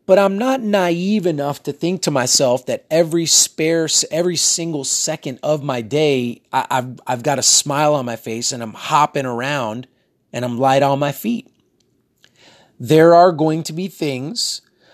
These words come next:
there are going to be circumstances and situations and responsibilities that I have that are not going to bring me the most amount of joy and satisfaction in that particular moment.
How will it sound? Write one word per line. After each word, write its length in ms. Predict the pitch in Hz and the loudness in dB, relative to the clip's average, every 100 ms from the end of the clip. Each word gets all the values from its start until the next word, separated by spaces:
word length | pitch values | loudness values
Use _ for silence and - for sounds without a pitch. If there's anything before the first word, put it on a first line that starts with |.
| _ - | _ -6
there 260 | 127 135 | 2 4
are 100 | 151 | 4
going 280 | 143 151 151 | 4 0 -2
to 100 | - | -4
be 220 | 143 143 | -4 -4
circumstances 880 | - - 143 139 147 131 139 131 143 | 0 0 0 -2 -6 -4 -6 -6 -6
and 80 | 131 | -2
situations 880 | 127 151 135 143 123 131 - 143 143 - | 0 0 -2 -2 -2 -2 -2 -4 -6 -8
and 240 | 135 123 | -12 -8
responsibilities 1040 | 135 131 - 139 139 135 135 135 131 139 | -4 -4 -2 -4 -2 -2 -2 0 -2 -2
that 180 | - 127 | -4 -4
I 200 | 127 127 | 0 2
have 600 | 143 139 127 120 147 - _ _ _ _ _ _ _ _ _ _ _ | 2 0 0 0 -2 -6 _ _ _ _ _ _ _ _ _ _ _
that 280 | 135 151 151 | 2 4 4
are 500 | 156 147 151 151 151 _ _ _ _ _ _ _ _ _ _ _ _ _ _ | 4 6 8 6 2 _ _ _ _ _ _ _ _ _ _ _ _ _ _
not 540 | 127 131 151 170 180 _ - | -4 2 4 2 0 _ -18
going 280 | 120 160 170 | -6 -4 -4
to 100 | 151 | -6
bring 260 | 135 170 170 | -4 -4 -2
me 120 | 165 | -4
the 100 | 151 | -4
most 340 | 151 160 - | -2 -2 -2
amount 280 | 156 151 156 | -2 0 -2
of 160 | 147 120 | -4 -4
joy 280 | 151 156 170 | 0 2 2
and 120 | 156 | 2
satisfaction 840 | 170 147 143 165 165 - 147 131 | 2 0 0 -2 -2 -4 -8 -8
in 260 | - 156 151 | -8 -6 -2
that 220 | 147 135 | -4 -4
particular 500 | 151 - 165 147 131 | -8 -4 -4 -2 -2
moment. 380 | 120 165 143 - | 0 0 0 -8